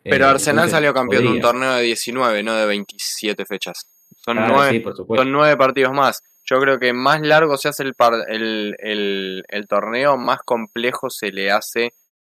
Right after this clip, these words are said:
Speaker 1: a los equipos más, más, más chicos, más, más limitados en plantel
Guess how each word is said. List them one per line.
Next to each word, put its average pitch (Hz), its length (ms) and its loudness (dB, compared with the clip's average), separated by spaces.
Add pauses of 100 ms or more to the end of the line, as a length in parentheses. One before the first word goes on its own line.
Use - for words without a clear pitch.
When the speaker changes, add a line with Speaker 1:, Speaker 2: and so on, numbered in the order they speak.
(220)
Speaker 1:
a 101 100 0
los 98 240 -4
equipos 95 1160 -4
más, 101 140 -4 (220)
más, 98 400 -2 (100)
más 98 120 -6
chicos, 113 400 -2
más, 101 280 -2 (640)
más 113 200 0
limitados 117 840 2
en 107 140 -6
plantel 120 640 -2